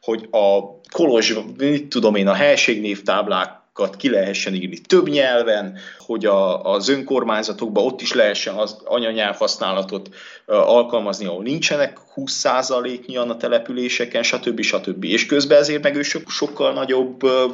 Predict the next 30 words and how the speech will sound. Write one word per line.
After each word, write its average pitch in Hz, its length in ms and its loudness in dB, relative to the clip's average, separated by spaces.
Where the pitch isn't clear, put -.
volumenű 135 560 2
dolgokat 131 460 2
támogatott. - 680 -4
Ettől 151 380 2
félek 113 380 -2
igazából, 139 880 -2
hogy, 113 240 -2
hogy, 107 280 -6
hogy 110 220 0
a, 104 80 6
hogy 110 280 0
az 107 180 2
R 135 160 4
M 127 40 -4
D 123 280 0
S, - 200 -4
ö, 107 360 0
most 131 260 -2
is 120 140 -2
ugyan 107 220 2
mérleg 110 460 0
nyelveként 101 640 -6
működik, 104 600 -4
tehát, 190 180 2
hogy, 107 260 -2
ö, 76 220 -8
az 110 180 2
új 120 160 6
román 107 320 4
kormányban 113 920 0